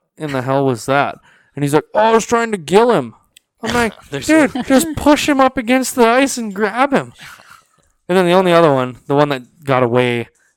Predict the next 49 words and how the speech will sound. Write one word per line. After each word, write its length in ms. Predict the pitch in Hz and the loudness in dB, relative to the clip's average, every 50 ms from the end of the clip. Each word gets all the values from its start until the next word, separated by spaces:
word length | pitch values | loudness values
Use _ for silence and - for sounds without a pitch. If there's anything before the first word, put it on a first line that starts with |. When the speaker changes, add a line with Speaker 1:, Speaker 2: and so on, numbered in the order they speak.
| _ _ _ _ _ | _ _ _ _ _
Speaker 1:
the 120 | 131 147 147 | -4 0 0
only, 260 | 151 151 143 135 - | 2 2 0 -2 -2
I 120 | - 135 139 | -2 -2 -2
caught 300 | - - 139 135 143 - | -2 -2 -2 -2 -2 0
this 180 | 151 139 - | -2 -2 -2
one, 100 | 151 143 | -2 -4
I 60 | 131 117 | -4 -4
just 160 | 117 113 - | -6 -8 -8
didn't 140 | 123 120 113 | -8 -8 -8
get 100 | 110 110 | -8 -8
a 20 | |
picture 340 | - - 113 - - 120 117 | -8 -8 -8 -6 -4 -4 -4
of 80 | 113 | -2
it, 40 | 120 | -4
and 80 | 117 117 | -4 -6
that 80 | 110 | -6
was 140 | 113 117 117 | -8 -10 -8
Devils 360 | 110 110 110 107 110 107 107 | -6 -6 -6 -6 -6 -8 -8
last 300 | 110 104 101 107 - - | -8 -8 -8 -10 -10 -10
year. 240 | 113 110 113 117 - _ _ _ _ _ _ _ _ - | -10 -10 -10 -10 -12 _ _ _ _ _ _ _ _ -12
It 60 | 107 | -10
was, 100 | 110 107 | -8 -8
like, 80 | 101 | -8
a 60 | 104 101 | -10 -12
twenty, 720 | - - - - - 127 117 117 113 110 110 110 107 - _ _ _ _ - | -14 -16 -18 -10 -6 -6 -6 -4 -6 -6 -8 -10 -10 -14 _ _ _ _ -10
twenty-two 440 | - 120 113 113 - - 120 117 117 | -8 -8 -8 -8 -10 -8 -6 -6 -4
or 100 | 117 110 | -6 -6
twenty-three 680 | - - 120 113 113 110 - - 117 113 113 117 117 - _ _ _ _ _ _ _ _ _ _ _ _ _ _ | -8 -8 -8 -8 -8 -10 -12 -10 -8 -6 -6 -8 -8 -10 _ _ _ _ _ _ _ _ _ _ _ _ _ _
inch 260 | - 135 123 120 - - | -10 -10 -10 -8 -6 -4
walleye. 480 | 120 110 110 113 113 113 113 113 110 - _ - | -2 0 0 0 0 0 -2 -4 -6 -10 _ -14
We 360 | 120 117 117 117 113 113 113 | -10 -8 -8 -6 -6 -8 -8
were 160 | 110 113 113 | -8 -8 -8
just 180 | 113 117 - - | -8 -8 -8 -6
trying 160 | 123 113 113 | -6 -6 -6
to 60 | 113 | -6
get 80 | 113 110 | -8 -8
a 40 | - | -8
picture 340 | - 120 113 - - 120 117 | -8 -8 -8 -4 -4 -2 -2
of 100 | 117 113 | -2 -2
him, 180 | 120 120 123 - _ _ _ _ _ _ _ _ _ | -4 -8 -10 -14 _ _ _ _ _ _ _ _ _
and 120 | 117 113 | -8 -6
he 60 | 113 | -6
ended 140 | 110 110 110 | -6 -6 -6
up 120 | 110 98 - | -8 -10 -8
flopping 360 | - 120 110 107 107 - 117 | -6 -4 -4 -2 -4 -4 -6
off 140 | 107 107 - | -6 -8 -8
the 80 | - 107 | -10 -10
bump 220 | 110 107 110 98 | -8 -8 -8 -8
board. 300 | 117 117 113 113 113 113 | -6 -6 -6 -6 -8 -10